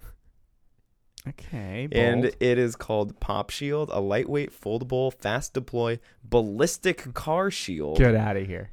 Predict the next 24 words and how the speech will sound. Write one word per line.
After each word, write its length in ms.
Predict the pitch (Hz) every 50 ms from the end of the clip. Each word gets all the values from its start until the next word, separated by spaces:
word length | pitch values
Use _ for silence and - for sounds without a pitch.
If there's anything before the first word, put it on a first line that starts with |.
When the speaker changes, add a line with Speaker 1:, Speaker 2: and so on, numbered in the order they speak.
| -
Speaker 2:
for 220 | - - 98 87 -
home 320 | - - 101 113 143 156
and 80 | 151 143
office. 640 | 139 143 139 131 - - - - - - - - _ - _ _ _ _ _ _ _ _ _ _ _ _ _ - - - - - - - - - - - - - _ _ - - - _ _ _ -
Um, 600 | 110 107 104 104 104 104 101 101 101 98 98 98 - _ _ _ _ _ _ _ _ _ _ _ _ _ _ _ _ _ _ _ _ -
<laughs> 60 | - - - - - - _ _ - _ _ _ - _ - - - _ _ _ _ - - - - - - -
there's 160 | - 156 151
not 200 | 143 143 196 -
much 220 | 214 202 165 - -
info. 380 | - 240 - - 101 92 98
They 120 | 101 113 117
made 200 | 127 160 185 190
this 180 | 196 170 - -
yesterday. 560 | 139 156 - - - 117 104 104 90 98 - - - - - -
There's, 140 | 127 131 147
like, 180 | 151 139 135
no 300 | 135 143 151 160 196 202
info, 440 | 175 156 143 - - 104 101 101 98
and 200 | 82 98 113 113
they're, 280 | 113 110 107 98 - - _ _ _ _ - - - - - - - _ - _ _ - - - - -
they, 120 | 107 110
we're 160 | 107 113 117 110
currently 380 | - - 151 151 139 - 131
finishing, 760 | 131 - - 135 135 143 143 - - 131 127 127 123 120 123